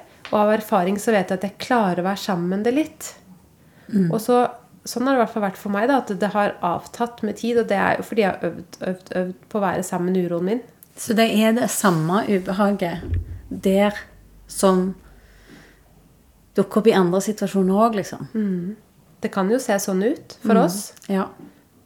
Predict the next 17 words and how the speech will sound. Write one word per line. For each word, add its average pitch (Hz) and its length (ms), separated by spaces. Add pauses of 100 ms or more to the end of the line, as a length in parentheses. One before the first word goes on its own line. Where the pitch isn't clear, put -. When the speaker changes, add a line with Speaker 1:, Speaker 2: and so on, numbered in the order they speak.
(280)
Speaker 1:
Når 226 160
vi 214 80
sitter 202 280
her 190 80
og 190 80
prater 196 320
om 185 140
det, 247 140
så 226 140
virker 196 340
det 262 100
sånn 277 280 (180)
Speaker 2:
Mm. 190 380
Speaker 1:
at, 214 220
ja, 214 200
men 214 240 (260)
den, 202 340